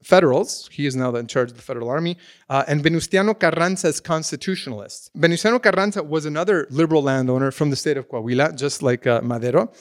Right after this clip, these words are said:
but he was a little bit more Bonapartist, <laughs> a little less naive, uh, and, uh, and he understood that if he was gonna win in the power struggle, there's all these armies fighting now. You got Zapata in the south, you got Villa in the north, and he decides he's obviously got to put together his own forces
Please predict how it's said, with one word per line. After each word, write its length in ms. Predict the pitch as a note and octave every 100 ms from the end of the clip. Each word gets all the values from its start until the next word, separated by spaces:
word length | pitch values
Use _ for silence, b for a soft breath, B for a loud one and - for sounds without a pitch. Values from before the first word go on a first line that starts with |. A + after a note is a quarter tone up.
| B B B
but 120 | D#3
he 20 |
was 100 | D#3+
a 60 | D#3
little 240 | F#3 A3
bit 220 | F#3 F3
more 480 | D3 D3+ D#3 D3 - _ _ _ _ _ -
Bonapartist, 760 | D3 D#3 B2+ B2 A#2 - F#3+ -
<laughs> 140 | D#3
a 20 |
little 220 | C3+ D#3+
less 240 | E3 D3 -
naive, 380 | B2 C3+ C#3+ _ b b
uh, 240 | - - E3
and, 260 | D3 C#3+ C3+
uh, 160 | C3 C3
and 120 | C3+
he 100 | F#3+
understood 440 | G3+ E3+ - F3+
that 140 | C#3+ C3+
if 100 | C3
he 80 | D#3+
was 160 | C#3+
gonna 220 | D3+ D3 - b
win 320 | C3 F3 G3+
in 100 | E3
the 80 | D3
power 300 | C#3 D#3+ E3+
struggle, 400 | - - A2 A2+
there's 160 | B2 C#3+
all 120 | G#3+
these 140 | G#3+
armies 340 | E3 A3 F#3 C3
fighting 320 | - A#2+ A#2
now. 120 | G#2+
You 140 | G#2 A2+
got 180 | A#2+
Zapata 420 | - A2+ D3 D3+ D#3
in 80 |
the 80 | C#3
south, 320 | - D3 C#3+
you 80 | C3
got 120 | G#2+
Villa 180 | A2+ D#3
in 40 | D3
the 80 |
north, 400 | C#3+ C#3+ - - -
and 100 | B2
he 140 | F3+
decides 340 | E3+ D#3+ C#3+ -
he's 240 | D#3 C3
obviously 300 | C3+ B2+ C3
got 140 | B2
to 60 | A#2
put 300 | - A#2 _
together 300 | B2 A#2+ A2+
his 140 | B2+
own 140 | B2+ A2+
forces 440 | - A#2 - G#2+